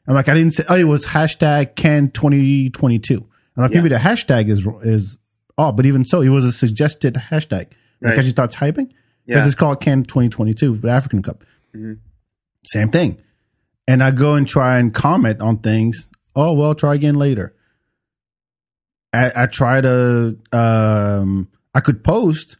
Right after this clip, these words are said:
Speaker 1: but I couldn't put a caption on my post.
Speaker 2: Right.
Speaker 1: It, it said, "No, you can't at this time. Try again later."
Speaker 2: Yeah.
Speaker 1: And I Googled all kinds of things. Am I, did I,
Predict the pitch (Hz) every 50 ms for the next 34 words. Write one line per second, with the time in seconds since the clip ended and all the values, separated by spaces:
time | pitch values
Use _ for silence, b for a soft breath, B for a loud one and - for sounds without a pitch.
0 | _ - 120 123 123 - - 151 135 - 135 120 107 - - 135 143 - - 139
1 | 120 107 104 104 98 98 - - - - - _ _ _ _ _ _ _ _ _
2 | _ _ _ - 117 107 - - _ _ - 120 117 113 110 - 120 120 110 -
3 | - 120 113 110 113 117 117 113 117 110 107 - - 113 110 104 - - 113 107
4 | 95 98 107 - - 117 110 110 107 104 104 107 - - - 113 107 104 104 107
5 | 101 101 101 107 107 - - - _ _ _ - 120 117 107 104 104 101 _ _
6 | _ _ _ _ - 120 117 113 110 113 113 113 113 123 131 131 123 120 117 107
7 | 110 110 104 - _ _ - 113 120 123 123 127 123 - - 139 123 120 120 113
8 | 117 113 110 113 117 113 113 113 113 110 101 95 - - - - 117 107 101 98
9 | 95 95 95 92 107 98 104 104 107 104